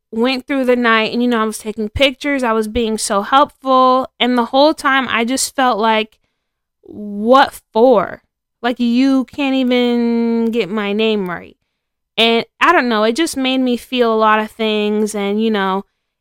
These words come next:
it was probably a red flag that maybe this was something I didn't need to be doing at the time.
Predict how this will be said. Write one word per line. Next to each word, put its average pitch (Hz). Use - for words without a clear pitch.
it 254
was 269
probably 302
a 254
red 233
flag 226
that 214
maybe 220
this 254
was 240
something 233
I 214
didn't 226
need 220
to 240
be 214
doing 226
at 233
the 247
time. 233